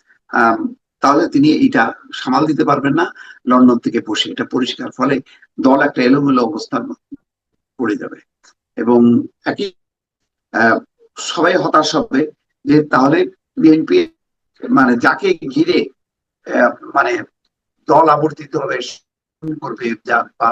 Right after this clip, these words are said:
প্রধানমন্ত্রী হিসেবে যাকে দল মনে করছে, আহ, তার নেতৃত্ব, এরকম নেতৃত্ববিহীন অবস্থায় এত বড় নির্বাচনী চ্যালেঞ্জ গ্রহণ করা সত্যি, আহ, কঠিন হয়ে যাবে, যার কারণে দলের নেতা কর্মীদের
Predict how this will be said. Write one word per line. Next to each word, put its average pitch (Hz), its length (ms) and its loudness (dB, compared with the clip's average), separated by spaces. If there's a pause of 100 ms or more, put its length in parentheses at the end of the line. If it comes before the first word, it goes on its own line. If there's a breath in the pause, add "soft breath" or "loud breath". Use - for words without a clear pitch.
(460 soft breath)
প্রধানমন্ত্রী 175 560 -2
হিসেবে 151 240 -6 (120)
যাকে 123 220 -2 (380)
দল 147 140 4 (140)
মনে 147 220 -4
করছে, 131 280 -10 (840)
আহ, 135 140 0 (100)
তার 175 220 4
নেতৃত্ব, 165 400 -6 (480)
এরকম 151 320 -6
নেতৃত্ববিহীন 156 720 -2
অবস্থায় - 380 -2 (400)
এত 156 140 2 (100)
বড় 170 140 0 (200)
নির্বাচনী 139 480 0
চ্যালেঞ্জ 139 320 -2
গ্রহণ 123 260 -8
করা 110 260 -12 (460 soft breath)
সত্যি, 170 300 2 (300)
আহ, 117 160 2 (160)
কঠিন 180 280 -2
হয়ে 110 160 0
যাবে, 90 140 -10 (400)
যার 156 260 2
কারণে 175 280 0 (140)
দলের 143 260 -4
নেতা 139 220 -8
কর্মীদের 143 360 -10